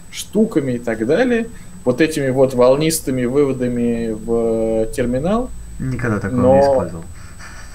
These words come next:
Speaker 1: но в, в У М Л, по крайней мере, это так. И у меня, по-моему, на информатике так это учили. Но, м, просто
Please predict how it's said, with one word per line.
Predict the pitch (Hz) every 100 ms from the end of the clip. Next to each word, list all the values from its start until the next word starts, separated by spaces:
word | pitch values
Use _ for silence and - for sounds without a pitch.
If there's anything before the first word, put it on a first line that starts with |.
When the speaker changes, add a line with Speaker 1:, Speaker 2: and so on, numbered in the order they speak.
| - 143
Speaker 1:
но | 143 143
в, | 131 135
в | 143 143 151
У | 156
М | 156 143
Л, | 120 110
по | 110
крайней | 120 113 113
мере, | 110 104
это | 104 -
так. | 104 95 - - - - - - - - -
И |
у | 117
меня, | 113 127
по-моему, | 127 113 113
на |
информатике | 113 123 120 117 - - -
так | 110 95
это | 90
учили. | - - - - - - - - - - - 110
Но, | 113 131 139 139 135 135 - - - - - -
м, | 247 254 247 247 247 240 240 - - - - - - - -
просто | 147 214 - 220 160